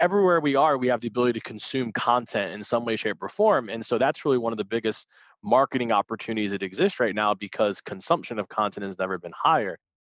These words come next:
And so, uh, at Spotlight Branding, what we really see when we kind of look at that landscape that content can do for your law firm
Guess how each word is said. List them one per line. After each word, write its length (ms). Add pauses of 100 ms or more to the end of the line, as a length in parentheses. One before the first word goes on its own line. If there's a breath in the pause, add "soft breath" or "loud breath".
(240)
And 220
so, 480 (420)
uh, 180
at 100
Spotlight 400
Branding, 480
what 200
we 500
really 380
see 360
when 120
we 80
kind 180
of 140
look 140
at 80
that 220
landscape 600
that 160
content 500
can 200
do 260
for 180
your 200
law 280
firm 460